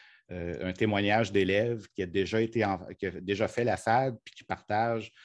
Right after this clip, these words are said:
euh, s-, son, son expérience. Fait que ça, ça aussi, ça parle beaucoup. Euh, un élève qui regarde un témoignage d'un autre élève, ça va y parler probablement plus que si la direction de l'école fait, euh,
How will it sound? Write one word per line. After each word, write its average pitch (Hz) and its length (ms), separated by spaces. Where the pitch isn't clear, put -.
euh, 82 520
s-, - 400
son, 92 420
son 95 240
expérience. 101 880
Fait 92 80
que - 80
ça, 90 120
ça - 260
aussi, 95 280
ça 92 160
parle 87 260
beaucoup. 92 520
Euh, 82 220
un 87 100
élève 95 380
qui 95 120
regarde 98 540
un 87 160
témoignage 101 560
d'un 92 200
autre 110 200
élève, 107 460
ça - 160
va 92 180
y 92 80
parler 92 320
probablement 95 640
plus 117 320
que 92 240
si - 220
la 95 100
direction 95 500
de 92 80
l'école 104 500
fait, 95 360
euh, 78 540